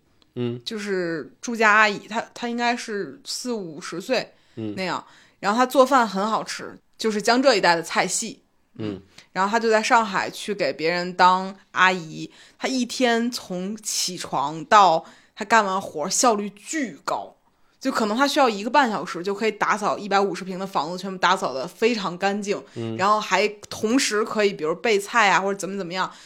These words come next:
Speaker 2: 就在一天的效率非常高。你知道这个东西是很有快感的。
Speaker 1: 嗯。
Speaker 2: 你看他的这个对于生活的这种手拿把攥的能力，<laughs> 你会很羡慕。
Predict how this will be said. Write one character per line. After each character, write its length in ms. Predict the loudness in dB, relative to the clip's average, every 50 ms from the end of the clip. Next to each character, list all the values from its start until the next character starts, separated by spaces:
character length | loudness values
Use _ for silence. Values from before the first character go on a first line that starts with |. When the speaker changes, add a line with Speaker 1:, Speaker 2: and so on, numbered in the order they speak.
| -20 -20 _
Speaker 2:
就 120 | -2 0
在 40 | 0
一 140 | 2 2 0
天 320 | 0 2 2 4 4 4
的 220 | 4 4 4 2 2
效 240 | 2 4 4 4 4
率 100 | 2 -2
非 160 | 0 2 2
常 240 | 2 2 0 -4 -6
高。 260 | -8 -8 -8 -10 -14 _ _ _ _ -20 -20 _ _ -10
你 100 | -2 4
知 80 | 6
道 80 | 6 6
这 100 | 6 4
个 120 | 2 4
东 180 | 4 2 2 2
西 320 | 2 0 -2 -2 -2 -4 -8 _ _ _ -8
是 100 | -4 -2
很 140 | 2 2
有 100 | 2 2
快 380 | 2 -2 -4 -2 0 2 2 2
感 260 | 2 0 -2 -2 -6
的。 220 | -14 -16 -16 -16 _ _ -10
Speaker 1:
嗯。 300 | -8 -8 -8 -8 -10 -14 _ _ _ _ _ _ _
Speaker 2:
你 80 | -12 -8
看 260 | -6 -4 -2 -2 -2
他 240 | 0 2 4 4 4
的 100 | 2 -2
这 180 | -2 -4 -4
个 480 | -2 -2 -2 -2 -2 -2 -6 -8 -10 -10 _
对 140 | -2 0 0
于 80 | 0 0
生 320 | 0 0 0 0 0 0
活 180 | 0 0 -2 0
的 80 | -2
这 160 | -2 -2 -2
种 320 | -2 -2 -4 -8 -10 -14 -18 _ _ _ _ _ _ _ _ _
手 340 | -8 -4 0 2 2 2 2
拿 180 | 2 2 2
把 200 | 4 4 4 4
攥 180 | 6 8 8 8
的 100 | 6 4
能 140 | 0 0 0
力， 600 | -2 0 2 0 2 4 4 4 4 2 -2 -12 -16 -16
<laughs> 80 | -14 -6 -2
你 120 | 0 0
会 300 | 2 4 4 4 4 2
很 200 | 0 -2 -4 -4
羡 240 | -2 2 4 4 4
慕。 320 | 4 2 0 -4 -8 -12